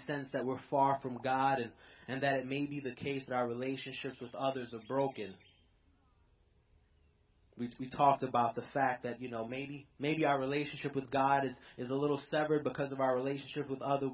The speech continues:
others are broken. Well, it could also be the case, brothers and sisters, that when we feel that we're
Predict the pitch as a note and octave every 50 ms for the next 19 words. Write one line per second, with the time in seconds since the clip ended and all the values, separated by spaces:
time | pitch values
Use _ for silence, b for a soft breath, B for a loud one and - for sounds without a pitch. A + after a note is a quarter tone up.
0 | - - - C#3+ C3+ C3+ C3+ A#2+ A#2+ A2+ A#2 - D3 D3 D3 D3 C3 B2 C3+ C3
1 | B2+ B2+ B B B B E3 E3 F3 E3+ E3 F#3 A3 A#3 A#3+ - - F#3+ E3 E3+
2 | D3 D3 D3 - F3 F3+ F3 E3+ E3+ - D3 C3 B2 A#2+ A#2+ A2 G#2 A2+ - -
3 | - B2 A#2 - - G2 F#2 F#2 - - _ _ _ b b b b b b b
4 | b b b b b b b b _ - - D3+ C#3+ C#3+ D#3+ D#3+ D#3+ F#3+ F#3+ -
5 | - - G#3+ G#3+ G#3+ G#3+ G3 F3+ E3 D#3 D#3+ D3+